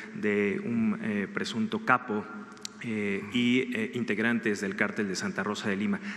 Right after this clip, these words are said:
Desde su punto de vista, ¿se vive en el estado de Guanajuato este infierno de violencia que hace mención el fiscal?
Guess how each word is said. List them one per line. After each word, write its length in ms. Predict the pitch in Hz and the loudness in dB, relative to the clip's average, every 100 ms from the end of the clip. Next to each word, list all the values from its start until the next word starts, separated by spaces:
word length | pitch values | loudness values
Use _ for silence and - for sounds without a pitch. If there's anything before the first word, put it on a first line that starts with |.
| - | -4
Desde 240 | 117 110 | -2 0
su 220 | 107 117 - | 0 0 0
punto 320 | 135 143 143 | 0 2 2
de 100 | 113 | 4
vista, 400 | 117 117 - 117 | 2 0 -2 -2
¿se 220 | - 101 | 0 0
vive 420 | 120 120 120 - | 2 4 2 2
en 80 | 107 | -2
el 80 | 98 | -2
estado 260 | 90 113 | -2 0
de 60 | 110 | 2
Guanajuato 560 | 98 98 92 110 101 110 | 2 0 0 -2 0 -2
este 180 | - | 0
infierno 420 | 107 98 113 113 110 | -2 0 0 2 2
de 60 | |
violencia 520 | 95 101 107 - 104 | 2 0 0 0 -2
que 80 | 107 | 0
hace 180 | 107 113 | 0 0
mención 400 | 98 90 113 107 | -2 -2 0 0
el 80 | 107 | 0
fiscal? 460 | 107 - - 110 | -2 -2 0 -2